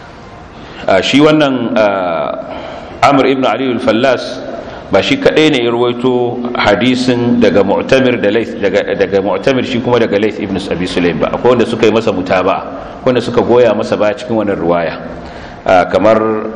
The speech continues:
Al-, Al-Abbas ibn al-Walid an-Narsi, kamar yadda ke cikin Ibn Ab-, littafin Ibn Abi Asim, ah,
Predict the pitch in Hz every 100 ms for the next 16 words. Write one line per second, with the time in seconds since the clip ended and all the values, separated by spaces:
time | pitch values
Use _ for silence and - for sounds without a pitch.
0 | 107 - - 92 90 87 85 78 - 90
1 | 87 90 82 117 110 113 107 101 95 107
2 | 104 - 90 95 92 90 92 - - 87
3 | 107 104 98 98 98 107 98 104 87 82
4 | - 87 87 110 110 104 98 82 87 98
5 | 123 - 110 113 - - - - - -
6 | 92 87 80 73 64 - - - - -
7 | -